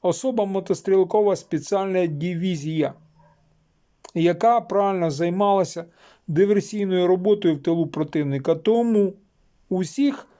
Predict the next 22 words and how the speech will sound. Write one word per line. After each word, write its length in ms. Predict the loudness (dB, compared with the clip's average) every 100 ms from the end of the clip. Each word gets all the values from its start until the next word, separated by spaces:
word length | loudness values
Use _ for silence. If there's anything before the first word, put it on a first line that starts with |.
| _ _ _ -4
українських 680 | 0 2 2 2 -2 -8
спортсменів, 800 | -4 -2 -2 -2 -2 0 0 -2
в 40 |
тому 540 | 0 2 4 4 0 -2
числі 560 | -4 -6 -4 -2 0 2
елітних, 1000 | 4 6 4 2 2 0 0 -4 -4 -14 _ _ _ _ _ _ _ _
терміново 720 | 2 4 2 4 2 4 0
мобілізувати 1200 | 2 0 0 -2 -2 -2 -6 0 0 0 -6 -10 _ _
в 60 | -16
спецпідрозділи 1400 | -16 -2 2 2 0 -6 -2 4 4 4 2 0 2 2
української 840 | 0 -4 -2 0 0 -2 -4 -6 0
армії, 520 | 4 4 4 0 -6
в 80 | -4
бригаду 600 | 0 2 4 2 2 0
Азов, 520 | 0 0 2 2 0 -8 -20 _
С 260 | -8 -4 -2
С 200 | -2 2
О, 360 | 6 6 6
да, 400 | 2 2 2 -2 -8 _ _ _
в 100 | 0
різні 380 | 2 0 -2 -8
спецнази 840 | -4 -4 -4 -4 0 2 0 -4